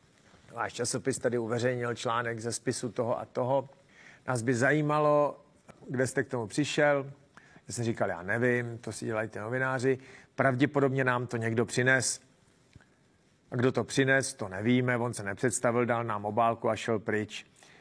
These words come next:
Kde ta obálka je, nevím, volí snědli. Tak vám děkujeme a nashledanou. A už jsme o nich nikdy neslyšeli. Já měl o, o gipsu takovou jako zkreslenou představu, že jsou to úplný pitomci.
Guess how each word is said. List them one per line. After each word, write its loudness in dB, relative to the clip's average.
Kde 4
ta 0
obálka 2
je, 6
nevím, 2
volí 4
snědli. -2
Tak 2
vám -2
děkujeme 2
a -2
nashledanou. 0
A 2
už 0
jsme 2
o 2
nich 2
nikdy 0
neslyšeli. 4
Já 8
měl 4
o, 8
o 2
gipsu 6
takovou 4
jako 6
zkreslenou 2
představu, 4
že 4
jsou 2
to 2
úplný 0
pitomci. 0